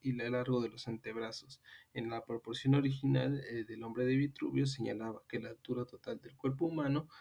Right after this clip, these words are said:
era igual aproximadamente a cuatro antebrazos, pero nosotros al hacer las medidas y sacar las proporciones nos dimos cuenta que realmente este valor tiende a dos, por lo que decidimos dejarlo en este criterio.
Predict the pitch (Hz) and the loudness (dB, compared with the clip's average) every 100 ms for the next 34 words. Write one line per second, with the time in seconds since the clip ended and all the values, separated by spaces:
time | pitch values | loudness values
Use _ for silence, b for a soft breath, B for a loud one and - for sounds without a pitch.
0 | B B _ 117 117 110 113 117 113 107 | B B _ -2 0 0 0 -2 -4 -8
1 | - - 113 113 113 117 113 123 - - | -8 -4 -2 -2 0 -2 -2 -6 -6 -16
2 | - 123 127 131 156 143 - - - 107 | -12 -4 0 0 0 -2 -6 -6 -4 -4
3 | 113 123 135 131 123 - - - 123 123 | -2 0 0 0 -4 -6 -8 -2 0 2
4 | 120 113 113 113 120 - - - - - | 0 -4 -4 -2 -2 -6 -12 -10 -8 -8
5 | - - 127 135 135 135 165 165 156 147 | -8 0 2 2 2 -2 -4 -4 -2 -2
6 | 160 B B B - 127 123 127 127 - | -4 B B B 0 2 4 2 2 2
7 | 123 120 117 113 - - 127 127 131 - | 0 0 -4 -6 -4 0 2 2 2 -2
8 | 107 101 110 123 - - 107 110 113 120 | -4 -4 -4 -4 -6 -12 -10 -8 -6 -4
9 | 147 - b b _ - - - 110 113 | -6 -8 b b _ -14 -10 -6 -4 -4
10 | - 123 135 131 113 - 123 127 131 127 | -2 2 4 2 0 -4 0 2 2 0
11 | 117 117 - - 113 110 110 104 160 | -6 -8 -8 -10 -12 -8 -6 -6 -10